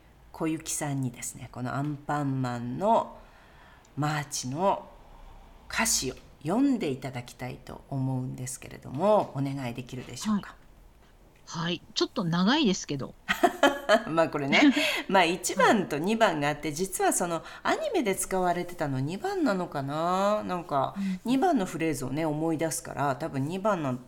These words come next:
Speaker 1: だったのかなと思いますけども、まあ、実は一
Speaker 2: はい。
Speaker 1: 番さらにこう、ぐさっと刺さるようなね、フレーズなんですよね、歌詞がね。
Speaker 2: うん。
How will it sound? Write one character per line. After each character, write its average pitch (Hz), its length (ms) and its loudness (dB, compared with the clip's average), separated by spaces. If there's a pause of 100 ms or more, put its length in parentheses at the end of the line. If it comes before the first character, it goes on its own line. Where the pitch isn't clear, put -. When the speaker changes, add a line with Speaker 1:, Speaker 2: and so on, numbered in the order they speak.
Speaker 1:
だ 147 120 -2
っ - 60 -10 (160)
た 123 120 -6
の 113 140 -6
か 120 120 -10
な 127 140 -4
と 131 140 -10
思 127 160 -4
い 131 40 -2
ま 143 140 -2
す 139 120 -6
け 135 100 -12
ど 131 120 -16
も、 151 460 0 (460)
ま 233 80 -2
あ、 - 20 -6
実 233 300 0
は 226 80 4
一 165 240 -2
Speaker 2:
は 202 140 2
い。 - 20 4
Speaker 1:
番 135 60 0
さ 156 200 -4
ら 220 120 4
に 147 160 0
こ 120 440 -6
う、 - 60 -20 (220)
ぐ 143 100 -2
さ 143 160 0
っ 135 100 -14
と - 100 -12
刺 - 160 -6
さ 135 160 -4
る 123 100 -12
よ 95 100 -12
う - 20 -12
な - 100 -14
ね、 131 300 -2
フ 131 100 -8
レ 127 120 -2
ー - 20 -4
ズ 127 100 -8
な 123 140 -2
ん 117 80 -6
で - 80 -14
す - 160 -10
よ 117 40 -14
ね、 160 320 -2
歌 135 120 -8
詞 180 160 -4
が 165 120 -4
ね。 185 360 -6
Speaker 2:
う - 20 -20
ん。 - 40 -20